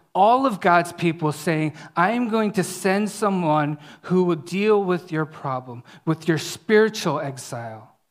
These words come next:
I am gonna send someone who is gonna pay for all your sins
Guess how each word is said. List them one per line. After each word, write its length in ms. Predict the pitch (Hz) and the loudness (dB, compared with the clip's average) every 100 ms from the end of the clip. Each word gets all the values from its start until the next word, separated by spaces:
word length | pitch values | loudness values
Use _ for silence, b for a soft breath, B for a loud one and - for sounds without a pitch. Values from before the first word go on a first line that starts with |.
| _ b - | _ b -2
I 160 | 180 | 0
am 100 | 208 | 2
gonna 160 | 214 202 | 0 -2
send 360 | - 190 175 160 | -2 -2 -2 -4
someone 760 | - 165 160 147 143 135 135 b b b | -2 0 0 0 -2 -2 -8 b b b
who 140 | 156 | -4
is 140 | 147 139 | -4 -4
gonna 180 | 139 | -8
pay 320 | 123 - 147 135 | -8 -8 -8 -8
for 200 | 135 - | -12 -8
all 220 | - 135 135 | -6 -4 -6
your 180 | 131 | -8
sins 760 | 135 - 120 110 113 - - | -12 -14 -18 -20 -20 -20 -20